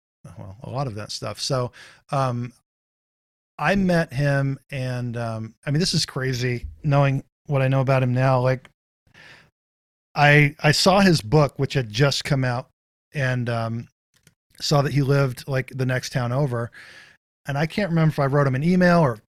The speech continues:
gave him a phone call, but I was just like, "Hey, I'm just some dumb guy. I've made, like, two knives. Can I show them to you and you tell me if they're any good?" And he <laughs> invited me out to his house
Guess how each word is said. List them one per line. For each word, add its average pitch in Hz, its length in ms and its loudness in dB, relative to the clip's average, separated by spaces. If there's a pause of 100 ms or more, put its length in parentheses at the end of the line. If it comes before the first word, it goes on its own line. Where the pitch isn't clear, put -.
(260)
gave 127 180 -4
him 123 100 -2
a 110 40 -6
phone 151 380 0
call, 160 320 2
but 143 140 -2
I 135 40 -2
was 127 120 -4
just 131 140 -8
like, 127 320 -6
"Hey, 143 180 -6
I'm 131 160 -4
just 120 200 -8
some 120 360 -6 (1300)
dumb 127 220 -4
guy. 131 300 -2
I've 117 120 -8
made, 131 180 -4
like, 127 160 -4
two 135 160 -6
knives. 131 480 -4
Can 127 120 -8
I 123 80 -8
show 120 280 -8
them 127 200 -6
to - 120 -10
you 143 280 -2
and 110 320 -8
you 117 120 -12
tell 123 200 -10
me 120 120 -10
if - 100 -16
they're 123 160 -8
any 117 140 -10
good?" 127 300 -8 (640)
And 123 120 -10
he 123 120 -6
<laughs> - 20 -2
invited 151 500 -2
me 151 100 -2
out 139 180 -4
to 135 100 -6
his 117 140 -6
house 156 440 -6